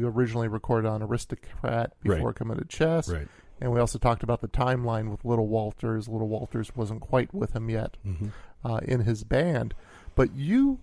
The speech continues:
Speaker 1: you talked about the Headhunters. Tell us about the Headhunters.
Speaker 2: Um, that was,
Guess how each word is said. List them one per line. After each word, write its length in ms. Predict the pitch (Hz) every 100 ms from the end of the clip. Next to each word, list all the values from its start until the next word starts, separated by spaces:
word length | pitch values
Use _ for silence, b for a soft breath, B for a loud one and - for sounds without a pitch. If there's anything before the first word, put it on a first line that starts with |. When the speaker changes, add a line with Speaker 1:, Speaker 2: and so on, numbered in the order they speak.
| -
Speaker 1:
you 400 | 147 120 - 160
talked 360 | 262 - 262 -
about 280 | 196 180 -
the 120 | 131
Headhunters. 760 | 160 143 117 113 - - -
Tell 180 | - 240
us 120 | 220
about 180 | - 185
the 80 | 120
Headhunters. 640 | 120 107 107 - - - - -
Speaker 2:
Um, 280 | 170 156 123
that 160 | - 170
was, 200 | 156 113